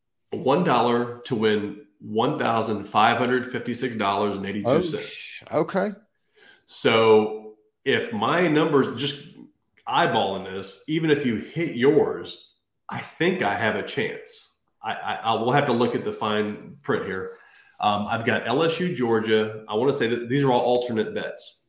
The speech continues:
Speaker 1: um,
Speaker 2: Okay.
Speaker 1: under fifty-five. And I'm taking snapshots to provide you for, uh, you know, to make sure you know I'm doing legit. I've got Clemson. I'm gonna bump it up to minus nine and a half.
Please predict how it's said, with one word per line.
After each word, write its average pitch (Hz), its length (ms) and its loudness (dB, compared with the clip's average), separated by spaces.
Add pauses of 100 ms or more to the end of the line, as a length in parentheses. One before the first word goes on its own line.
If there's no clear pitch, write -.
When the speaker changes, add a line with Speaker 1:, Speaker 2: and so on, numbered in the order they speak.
(420)
Speaker 1:
um, 101 140 -8 (100)
Speaker 2:
Okay. 104 40 -2
Speaker 1:
under 120 260 2
fifty-five. 101 720 -6 (160)
And 113 100 -8
I'm 113 180 -4
taking 135 300 2
snapshots 117 760 -2
to - 100 -16
provide 104 500 -4
you 104 160 -2
for, 95 400 -8 (340)
uh, - 200 -20 (260)
you 98 100 -14
know, 95 100 -16
to - 160 -18
make 101 140 -2
sure 104 140 -4
you 104 80 -2
know 101 120 -2
I'm 95 120 -4
doing 98 260 -2
legit. 92 360 -8 (800)
I've 107 140 -6
got 104 220 -2
Clemson. 156 800 -4
I'm 113 80 -6
gonna 98 220 -4
bump 117 260 -2
it 131 80 0
up 110 180 -6
to - 80 -12
minus 104 480 -2
nine 98 180 -4
and 98 120 -4
a 98 60 -6
half. 92 300 -8